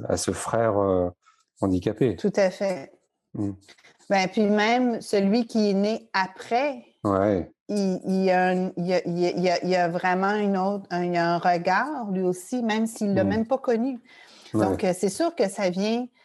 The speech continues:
Speaker 2: bouleverser une famille et, euh,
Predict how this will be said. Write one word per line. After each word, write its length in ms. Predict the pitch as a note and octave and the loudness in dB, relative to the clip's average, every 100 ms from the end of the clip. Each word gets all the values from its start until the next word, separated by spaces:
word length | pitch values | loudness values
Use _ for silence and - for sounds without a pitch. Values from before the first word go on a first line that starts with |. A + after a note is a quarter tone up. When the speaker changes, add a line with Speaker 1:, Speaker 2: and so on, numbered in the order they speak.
| _ _ | _ _
Speaker 2:
bouleverser 840 | F3+ F#3 C#4 - B3+ A3 - - B3+ | -4 2 2 2 -4 -4 -4 -4 -2
une 180 | A#3+ | 0
famille 720 | A3+ G#3 F#3+ F#3+ B3+ D#4+ G#3+ E3 _ _ _ _ | -4 -4 -2 -2 -2 -4 -6 -10 _ _ _ _
et, 360 | F#3+ G3 G#3 F#3 | 0 2 4 4
euh, 320 | E3+ E3 D#3+ | 4 4 0